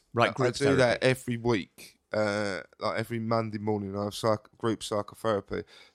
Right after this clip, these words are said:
Speaker 2: Um, I've been doing it for a year, uh, and it's about a three-year prescription.
Speaker 1: Uh-huh.
Speaker 2: It's
Speaker 1: And how
Speaker 2: quite
Speaker 1: does it
Speaker 2: good.
Speaker 1: make you feel?
Speaker 2: Uh, sometimes it makes me feel like shit, um, but more often than not,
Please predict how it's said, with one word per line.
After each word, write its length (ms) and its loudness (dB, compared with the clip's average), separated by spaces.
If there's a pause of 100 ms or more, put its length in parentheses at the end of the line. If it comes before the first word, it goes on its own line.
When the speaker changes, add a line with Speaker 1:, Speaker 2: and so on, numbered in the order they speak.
Speaker 2:
Um, 440 0
I've 120 -2
been 180 -6
doing 220 0
it 100 -4
for 200 -2
a 40 2
year, 640 -4 (420)
uh, 460 0 (100)
and 140 -6
it's 160 -8
about 320 -4
a 20 -16
three-year 1160 -6 (520)
prescription. 640 -8 (380)
Speaker 1:
Uh-huh. 100 -4 (160)
Speaker 2:
It's 100 0
Speaker 1:
And 80 0
how 80 6
Speaker 2:
quite 80 8
Speaker 1:
does 120 0
it 40 6
Speaker 2:
good. 60 6
Speaker 1:
make 180 0
you 60 -2
feel? 320 2 (960)
Speaker 2:
Uh, 220 8
sometimes 500 0
it 40 -2
makes 220 0
me 60 -4
feel 160 -2
like 180 0
shit, 680 -4 (460)
um, 500 2 (640)
but 220 4
more 520 2
often 440 -2
than 280 -4
not, 340 4